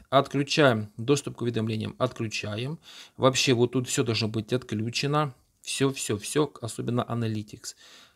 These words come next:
Абсолютно всё отключено. Громкий усилитель звука. Классное приложение, которое реально увеличивает громкость. Но это такое дело. Кому интересно, можете скачать это приложение по ссылке в описании.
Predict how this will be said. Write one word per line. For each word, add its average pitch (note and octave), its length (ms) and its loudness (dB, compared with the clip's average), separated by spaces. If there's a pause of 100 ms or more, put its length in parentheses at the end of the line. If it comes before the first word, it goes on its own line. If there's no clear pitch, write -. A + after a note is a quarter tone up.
(120)
Абсолютно G#2 720 0
всё A#2 220 -4
отключено. D#3 600 -2 (280)
Громкий D3+ 400 4
усилитель C3+ 440 2
звука. A#2+ 340 0
Классное B2+ 460 4
приложение, B2+ 560 2
которое A#2+ 380 -2
реально C3 320 4
увеличивает A#2 580 0
громкость. G#2+ 460 -4
Но D3+ 100 0
это C#3+ 140 -2
такое A2 360 -4
дело. D3 340 2 (300)
Кому C#3 260 4
интересно, E3+ 460 4
можете B2+ 360 2
скачать B2+ 400 -2
это G#2+ 160 -4
приложение B2+ 480 0
по A#2 140 -4
ссылке B2 320 -4
в A2+ 40 -4
описании. G#2+ 540 -6